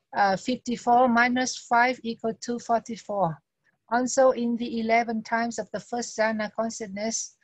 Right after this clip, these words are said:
forty-four plus Eleven equal to fifty-five. Đoạn này á,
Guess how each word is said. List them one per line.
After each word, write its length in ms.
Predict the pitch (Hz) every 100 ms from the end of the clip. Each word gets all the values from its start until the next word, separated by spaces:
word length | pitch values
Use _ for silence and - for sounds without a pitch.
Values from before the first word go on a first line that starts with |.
| _ _
forty-four 680 | 214 226 226 190 - 233 233
plus 460 | 233 220 226 - _ _
Eleven 580 | 220 208 214 220 240 247 _ _ _ _ _ _ _
equal 280 | 208 208 214
to 180 | 202 233
fifty-five. 1080 | 233 - 240 226 208 - 185 175 151 - _ _ _ _ _ _ _ _ _ _ _ _ _ _ -
Đoạn 200 | 208 208
này 200 | 226 240
á, 180 | 311